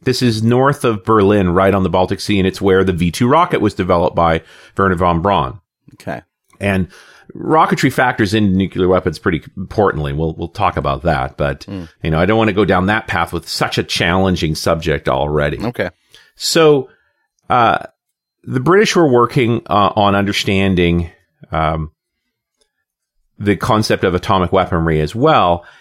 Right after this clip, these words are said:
Speaker 1: And, uh, they had a project called Tube Alloys. So that was the code name for it, just like the Americans had the Manhattan Project. The two projects would eventually come together in about nineteen forty-two. But they,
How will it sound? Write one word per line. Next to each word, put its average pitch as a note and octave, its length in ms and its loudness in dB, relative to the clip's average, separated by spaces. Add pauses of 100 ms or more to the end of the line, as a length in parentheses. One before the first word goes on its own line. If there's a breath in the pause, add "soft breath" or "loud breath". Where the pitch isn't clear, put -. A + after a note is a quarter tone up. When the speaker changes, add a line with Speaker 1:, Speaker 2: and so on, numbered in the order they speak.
(140 loud breath)
Speaker 1:
And, G2 500 0 (360)
uh, F2+ 200 2
they G#2+ 140 0
had B2 120 2
a - 40 0
project G2 360 -2
called F#2 220 -2
Tube C3+ 400 4
Alloys. E2+ 640 0
So - 160 -10
that E2 260 -2
was - 140 -6
the G2 80 -4
code G2 400 2
name C#2 240 -4
for G#1 280 -10
it, - 160 -20
just - 200 -2
like F#2+ 140 0
the - 80 2
Americans F2+ 400 0
had D#2+ 260 -4 (240 loud breath)
the F#2+ 80 -2
Manhattan F#2+ 420 -2
Project. D2+ 380 -2
The A#2+ 80 0
two G3 440 0 (280 loud breath)
projects B2+ 300 0
would A2+ 100 2
eventually G#2+ 300 0
come G2 160 -2
together E2+ 340 2
in D#2 60 -2
about D2+ 200 -2
nineteen E2 320 -4
forty-two. D2+ 640 -4 (480 soft breath)
But F2+ 300 2
they, G2+ 320 4